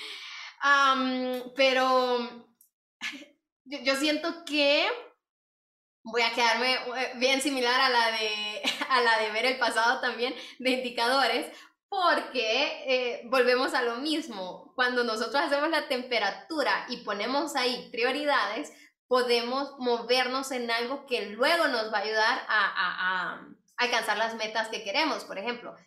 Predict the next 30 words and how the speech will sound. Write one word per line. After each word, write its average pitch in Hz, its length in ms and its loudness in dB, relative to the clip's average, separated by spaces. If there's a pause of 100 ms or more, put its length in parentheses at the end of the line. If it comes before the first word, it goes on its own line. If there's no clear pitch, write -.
si 214 120 -6
vemos 240 420 -2
que 202 140 -6
nuestra 196 800 -8
membresía 190 760 -6
está 208 240 -4
súper 240 320 -6
mal 247 260 0 (220)
y 208 140 -14
tenemos 202 340 -4
súper 240 260 -2
buenas 196 280 -2
ideas 190 320 -4
en 233 120 -8
proyectos, 247 560 -2 (300)
si - 440 -4
seguimos 247 600 -2
tirándole 240 460 0
a, 185 40 -2 (140)
a 233 140 -4
proyectos, 262 600 -4 (260)
eso 247 500 2
más 226 160 0
bien 208 160 -4
se 247 120 -4
va 220 100 2
a 202 100 0
ir 208 80 -4
haciendo 240 300 -4
como, 190 420 -8